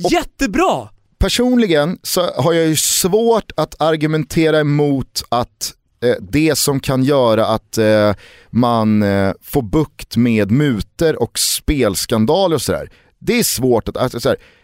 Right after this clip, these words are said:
Speaker 1: det, det är ett bra kort att spela ut, absolut. Men jag tycker fortfarande att idén med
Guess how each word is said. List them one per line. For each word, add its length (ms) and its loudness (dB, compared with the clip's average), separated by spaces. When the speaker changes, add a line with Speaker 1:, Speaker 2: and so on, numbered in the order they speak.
Speaker 1:
det, 260 -2
det 200 0
är 40 2
ett 80 -6
bra 340 2
kort 440 -6
att 80 -6
spela 240 0
ut, 240 -6
absolut. 720 -4
Men 460 0
jag 180 -2
tycker 380 -4
fortfarande 1000 0
att 500 -6
idén 800 0
med 480 2